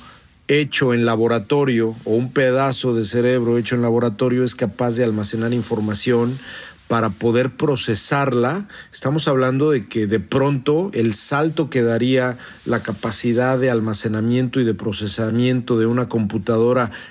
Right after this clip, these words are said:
que además lo único que requiere es vivir en una hielera para que no se pudra,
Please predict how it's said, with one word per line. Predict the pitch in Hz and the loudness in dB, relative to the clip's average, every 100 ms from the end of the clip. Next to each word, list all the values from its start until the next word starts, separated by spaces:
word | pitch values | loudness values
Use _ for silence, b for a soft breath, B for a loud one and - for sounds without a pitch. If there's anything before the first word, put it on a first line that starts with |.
| B | B
que | 110 | -4
además | 110 113 135 120 | 0 0 0 2
lo | 123 | 2
único | 135 131 110 | 0 0 0
que | 113 | 0
requiere | 113 101 - 135 131 120 123 | 0 -2 0 2 2 2 0
es | 120 - - _ | -2 -8 -16 _
vivir | 110 110 113 131 | -2 2 2 2
en | 120 | 2
una | 131 131 | 2 2
hielera | 110 113 123 139 131 117 | 2 2 2 2 0 -2
para | 101 98 | -4 -2
que | 101 | -2
no | 120 | -2
se | 127 | -2
pudra, | 101 165 170 127 135 | 0 2 2 2 0